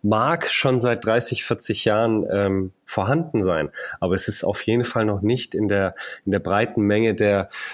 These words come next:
Logistikplaner, Einkäufer, ähm, angekommen. Also die Informationen, die sind immer noch, äh, spärlich gesät. Und, ähm, vorab muss ich sagen, wir haben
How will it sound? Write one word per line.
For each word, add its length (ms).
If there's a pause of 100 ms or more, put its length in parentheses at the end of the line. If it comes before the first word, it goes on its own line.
(140)
Logistikplaner, 840
Einkäufer, 1120
ähm, 220 (420)
angekommen. 600
Also 160
die 120
Informationen, 680
die 80
sind 160
immer 160
noch, 380
äh, 300 (120)
spärlich 640
gesät. 480 (960)
Und, 420
ähm, 240 (920)
vorab 760
muss 160
ich 140
sagen, 420 (520)
wir 260
haben 500